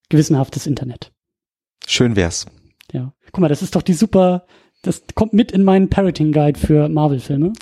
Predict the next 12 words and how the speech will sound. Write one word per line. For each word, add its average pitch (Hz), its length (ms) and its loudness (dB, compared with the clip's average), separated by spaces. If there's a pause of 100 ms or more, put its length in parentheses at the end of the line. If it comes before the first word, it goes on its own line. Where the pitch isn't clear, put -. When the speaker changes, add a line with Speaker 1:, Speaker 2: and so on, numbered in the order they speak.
(160)
Speaker 2:
Stimmt. - 340 -8 (320)
Speaker 1:
Ja. 185 220 -6 (340)
Wie, 185 320 -2
wie 190 120 2
twitter 208 340 0
ich? 214 340 -4
Wie, 180 260 -4
wie, 180 280 -6
wie 175 320 -6 (560)
Medienkompetenz 208 920 2
in 175 140 2
Sachen 165 480 0